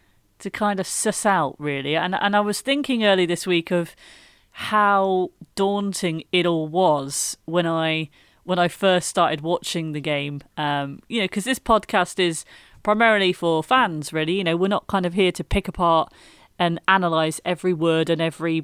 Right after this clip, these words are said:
play and every puck and every call were people who are just passionate about a sport.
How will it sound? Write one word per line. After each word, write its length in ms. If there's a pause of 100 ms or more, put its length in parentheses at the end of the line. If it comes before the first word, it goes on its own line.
(160)
play 480
and 80
every 260
puck 500
and 100
every 200
call 540 (420)
were 200
people 360
who 120
are 60
just 200
passionate 420
about 220
a 40
sport. 500